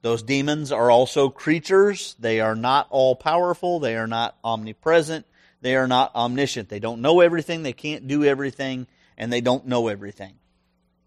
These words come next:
Now, from Scripture, what role do these creatures have?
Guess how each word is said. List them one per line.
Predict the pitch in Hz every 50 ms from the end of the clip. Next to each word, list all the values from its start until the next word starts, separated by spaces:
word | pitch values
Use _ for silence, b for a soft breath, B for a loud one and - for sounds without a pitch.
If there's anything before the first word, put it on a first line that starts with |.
| _ _ _ _ _ _ _ _ _ _ _ _ _ _ _ _ _ _ _ _ _ _ _ _ _ -
Now, | 107 120 123 113 92 87 - _ _ _ _ _ _ _ _ _ _ _ _ _ _ _ _ _ _ _ _ _ _ _ _ _ _ _ _ _ _ _ _ _ _ _ _ _ _ _ _ _
from | _ - - 165 180 185 180
Scripture, | - - - - 202 185 - - 135 120 113
what | 110 127 160 - - 139
role | 127 143 156 165 160 143 131 127 123 131 139 139 - _ _ _ _ _ _ _ _ _ _ _ _ _ -
do | 131 131
these | 127 131 127 -
creatures | - - - 151 139 - - 147 135 127 -
have? | - 147 135 113 101 87 - -